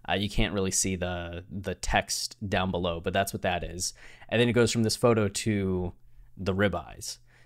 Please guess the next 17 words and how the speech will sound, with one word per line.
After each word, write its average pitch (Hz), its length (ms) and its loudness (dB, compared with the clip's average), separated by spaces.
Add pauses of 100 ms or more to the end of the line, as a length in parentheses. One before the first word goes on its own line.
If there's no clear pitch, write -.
So 107 760 6
we 113 160 4
know 151 160 6
that 135 140 4
Kanye 120 360 2
still 110 280 4
has 95 600 4
a 113 160 -2
decent 135 500 0
amount 110 280 2
of 87 80 -8
people 95 340 -2
there, 78 340 -12
right? 90 300 -2
Like, 85 220 -6
one, 92 280 -2
two, 90 600 -2